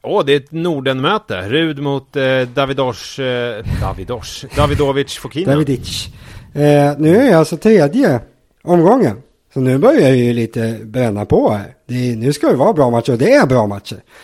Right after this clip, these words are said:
Speaker 2: Som du säger,
Speaker 1: Mm.
Speaker 2: klockan elva, Rud, Davidovic. Jag tror att Rud är på tok för bra. Men,
Speaker 1: Mm.
Speaker 2: eh, ja, Davidovic också bra. Två väldigt goda bollare.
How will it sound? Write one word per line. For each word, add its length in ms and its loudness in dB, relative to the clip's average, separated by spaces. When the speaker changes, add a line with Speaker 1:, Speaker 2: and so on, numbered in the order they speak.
Speaker 2:
Som 180 0
du 80 0
säger, 380 2
Speaker 1:
Mm. 180 -12
Speaker 2:
klockan 260 0
elva, 360 2
Rud, 640 2
Davidovic. 800 -2
Jag 120 -2
tror 120 0
att 100 -4
Rud 380 4
är 360 -2
på 100 -2
tok 280 -2
för 140 -6
bra. 240 2
Men, 460 2
Speaker 1:
Mm. 340 4
Speaker 2:
eh, 40 -16
ja, 260 0
Davidovic 500 0
också 280 -4
bra. 200 -2
Två 520 0
väldigt 680 -2
goda 560 0
bollare. 680 2